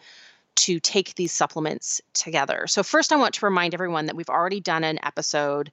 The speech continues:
um, that really went into the details of vitamin D and what it does in the body and, uh, what our blood levels should be and, uh, how to test and, and supplement accordingly. So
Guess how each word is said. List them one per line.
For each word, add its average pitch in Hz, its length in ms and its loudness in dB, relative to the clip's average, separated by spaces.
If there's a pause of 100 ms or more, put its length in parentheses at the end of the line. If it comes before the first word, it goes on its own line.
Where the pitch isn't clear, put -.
(400)
um, 156 160 2
that 156 140 -2
really 214 260 2
went 175 220 4
into 170 240 -2
the 160 100 -10
details 156 720 -2
of 151 180 -6
vitamin 147 340 -2
D 208 480 4
and 151 120 0
what 151 120 0
it - 80 -4
does 147 180 0
in 151 80 0
the 151 80 0
body 196 580 4 (120)
and, 151 500 0 (420)
uh, 160 220 4
what 165 280 2
our 156 420 2
blood 175 220 2
levels 208 340 4
should 185 200 0
be 175 540 2
and, 151 560 0 (160)
uh, 147 200 2
how 185 220 4
to 180 100 0
test - 520 0
and, 151 420 -4
and 156 140 -4
supplement 151 360 -4
accordingly. 196 560 2
So - 280 4